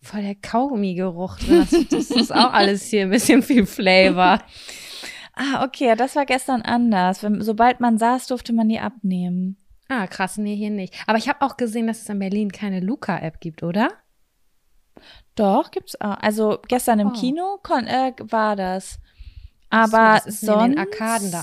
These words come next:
Speaker 1: aufgefallen, hab ich so gedacht, „Hä, hier sind nirgendwo diese Aufsteller mit,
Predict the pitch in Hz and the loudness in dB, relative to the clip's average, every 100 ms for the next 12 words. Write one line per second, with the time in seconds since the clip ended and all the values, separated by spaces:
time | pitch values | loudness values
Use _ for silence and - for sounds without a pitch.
0 | 170 175 - 175 - 170 170 175 170 - | -6 -8 -12 -20 -12 -10 -8 -10 -12 -16
1 | 165 165 156 156 185 185 185 175 202 196 | -12 -12 -12 -10 -8 -6 -8 -10 -6 -4
2 | 190 180 185 175 180 175 170 - 196 220 | -4 -8 -10 -8 -6 -4 -4 -2 -4 -4
3 | - 190 180 175 170 165 - | -6 -4 -2 -4 -4 -8 -12